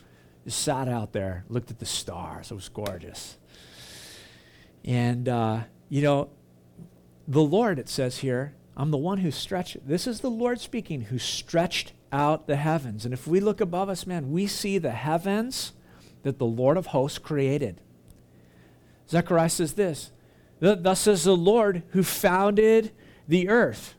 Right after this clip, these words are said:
We, we look beneath us and we see the earth the Lord founded. And he also says this, "Thus says the Lord of hosts, who formed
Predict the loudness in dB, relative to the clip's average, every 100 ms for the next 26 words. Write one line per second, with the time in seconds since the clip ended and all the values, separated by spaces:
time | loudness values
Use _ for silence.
0 | -4 -2 0 2 2 4 0 -2 -2 2
1 | 4 6 6 4 2 4 2 2 -2 -4
2 | -14 -20 -20 -20 -2 2 4 4 6 6
3 | 6 4 6 6 6 0 _ -18 -16 -16
4 | -8 -2 -2 2 2 4 2 -2 -10 -16
5 | _ _ _ 0 4 6 6 4 2 2
6 | 4 4 4 4 0 -2 -16 -20 -18 -4
7 | 4 6 4 4 2 4 4 4 4 4
8 | 4 2 -6 -16 -20 -20 -20 -20 -6 2
9 | 2 4 4 4 4 4 6 4 2 2
10 | 2 2 -2 -8 -12 -20 -20 0 2 2
11 | 0 4 6 6 4 0 -4